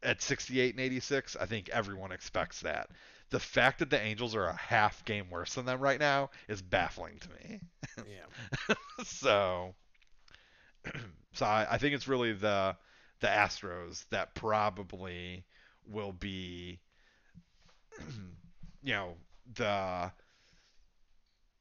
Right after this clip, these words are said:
Speaker 1: screwed the most, for lack of better, like, for not really knowing how to say it. But, like, negatively impacted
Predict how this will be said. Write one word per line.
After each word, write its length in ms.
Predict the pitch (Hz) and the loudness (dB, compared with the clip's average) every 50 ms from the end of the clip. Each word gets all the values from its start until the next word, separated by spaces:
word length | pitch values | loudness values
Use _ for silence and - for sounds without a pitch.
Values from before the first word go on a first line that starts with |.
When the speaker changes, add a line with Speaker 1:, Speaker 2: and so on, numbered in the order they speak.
| _ _ _ - | _ _ _ -6
Speaker 1:
screwed 500 | - - - - - 139 131 123 120 110 | -4 -4 -4 -4 -2 -2 -2 -2 0 0
the 100 | 110 101 | -2 -2
most, 520 | 98 104 101 92 90 85 - - - - - | -2 -2 -4 -4 -4 -6 -8 -8 -8 -10 -10
for 180 | - - 95 | -6 -6 -2
lack 300 | 87 90 95 87 82 - | 0 0 0 0 0 -2
of 80 | 95 82 | -4 -4
better, 360 | 95 90 87 85 85 87 - - 82 | -4 -4 -2 -4 -6 -6 -8 -8 -6
like, 160 | 90 90 87 - _ _ - - | -6 -6 -6 -8 _ _ -18 -10
for 140 | - 123 | -6 -2
not 300 | 110 101 104 104 - - | 0 0 0 0 -2 -4
really 140 | 104 95 92 | -10 -12 -10
knowing 220 | 95 92 92 92 90 90 80 - - | -10 -10 -10 -10 -12 -14 -16 -12 -8
how 180 | - 98 95 92 | -6 -4 -4 -4
to 80 | 82 | -6
say 220 | - - 90 82 80 | -6 -4 -4 -4 -4
it. 160 | 73 85 - _ _ _ _ _ _ _ _ - | -6 -8 -10 _ _ _ _ _ _ _ _ 0
But, 80 | - | 0
like, 260 | 101 95 92 - - - - - - - _ _ _ _ _ _ _ - - | 2 2 0 -2 -8 -18 -20 -20 -20 -20 _ _ _ _ _ _ _ -18 -14
negatively 720 | 139 127 127 131 131 117 117 123 113 110 113 113 104 110 | -6 2 4 4 6 6 4 2 2 2 -2 -2 0 -2
impacted 680 | 104 98 95 104 95 87 - - - 95 90 85 85 | -4 -2 -2 -2 -2 -2 -2 -4 -6 -6 -6 -6 -8